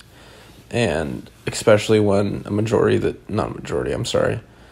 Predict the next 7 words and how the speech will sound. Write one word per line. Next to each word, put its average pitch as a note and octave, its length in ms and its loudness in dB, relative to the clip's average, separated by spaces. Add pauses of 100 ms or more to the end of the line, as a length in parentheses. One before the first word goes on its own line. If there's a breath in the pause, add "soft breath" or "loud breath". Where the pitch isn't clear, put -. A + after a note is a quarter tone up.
(300 loud breath)
a A2 120 2
significant A#2 800 4
amount G#2 300 2
of G2 100 -6
players G#2+ 480 6
are D2+ 260 0
out, A2 420 6